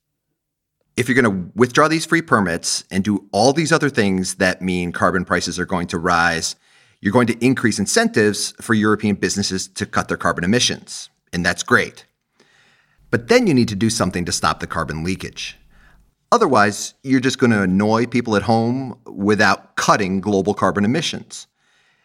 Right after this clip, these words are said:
This is both an economic point and a political point. No way are European politicians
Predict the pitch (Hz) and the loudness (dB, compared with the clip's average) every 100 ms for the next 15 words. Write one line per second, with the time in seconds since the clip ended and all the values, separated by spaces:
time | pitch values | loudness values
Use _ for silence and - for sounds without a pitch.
0 | _ _ - 120 117 120 104 - - 98 | _ _ -2 -2 2 0 0 -4 -2 0
1 | 104 147 - 165 170 - _ _ 120 117 | 0 -2 -4 -2 -2 -6 _ _ 0 2
2 | 113 110 120 139 143 101 - 87 - - | 2 2 2 2 2 -2 -6 -8 -10 -14
3 | _ _ _ _ - 135 147 127 131 160 | _ _ _ _ 2 4 4 4 4 4
4 | 190 185 - 104 110 127 - 139 117 120 | 0 0 2 2 4 4 4 0 0 0
5 | 107 - 135 110 95 98 | 0 0 0 0 -2 -2